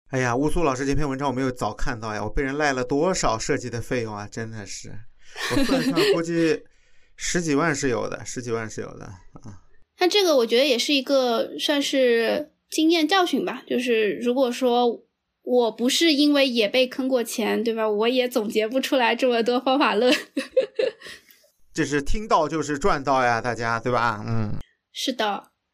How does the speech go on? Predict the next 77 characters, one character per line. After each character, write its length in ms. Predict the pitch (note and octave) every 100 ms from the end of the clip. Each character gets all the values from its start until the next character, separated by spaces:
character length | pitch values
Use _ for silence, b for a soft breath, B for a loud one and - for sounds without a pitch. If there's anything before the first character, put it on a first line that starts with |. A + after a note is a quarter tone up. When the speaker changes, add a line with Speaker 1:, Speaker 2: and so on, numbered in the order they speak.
| _ _ - -
Speaker 1:
那 80 | D3+
么 320 | D3+ D3 - - -
绘 180 | - G3
画 160 | G3
大 100 | F3
概 80 | D3+
就 100 | C#3
是 100 | B2+
这 100 | G#2+
样， 120 | B2 A#2+
有 180 | B2
基 180 | B2 E3+
础 200 | F3 -
的 160 | - G#2+
和 180 | A2+ A2+
没 140 | A#2+
有 160 | C3+ A#2+
基 160 | -
础 180 | A#2 -
的， 120 | G#2
大 100 | G#2+
家 140 | A2+ A#2+
要 120 | A#2+
根 220 | A#2 C3+
据 140 | C#3 B2
自 200 | C#3 C#3
己 160 | G#2
现 240 | G2+ C#3+ B2+
在 140 | C3
的 100 | A#2
一 40 |
个 100 | A#2
情 280 | C3 - G#2+
况 360 | C3+ F#3 C3 - b b -
啊， 200 | G#2 G2+
来 280 | G#2 G2+ G#2 - - -
挑 180 | - D3+
选 160 | C3
客 220 | - F#3
户 200 | E3+ A3
也 140 | D#3+ C#3
好， 240 | C3+ A2
挑 220 | - D3
选 160 | C#3+ A#2
学 180 | - C#3
习 100 | C#3
的 80 | C#3+
平 160 | B2+
台 200 | C#3+ D3+
也 160 | B2 A#2
好， 280 | A#2+ G2+ - B B B
就 120 | C3
不 100 | C#3
要 140 | D3+
轻 240 | C#3+ D#3 D#3
信 180 | D#3+ C3+
那 160 | B2+
种 160 | A2+ A2
啊， 160 | G#2+
你 100 | G#2+
花 200 | G#2+ B2+
小 180 | G2+ G#2+
几 160 | - A#2
百 180 | A2+ G#2
就 140 | A#2+
能 100 | A2
让 160 | A#2 A2
你 120 | G2+
月 160 | B2
入 200 | A#2+ A2+
过 240 | A2 C#3 A#2+
万 200 | C#3 C#3+
的 140 | A2
这 120 | G#2 A2+
种 160 | A2
课 220 | G2+ C3+
程 160 | -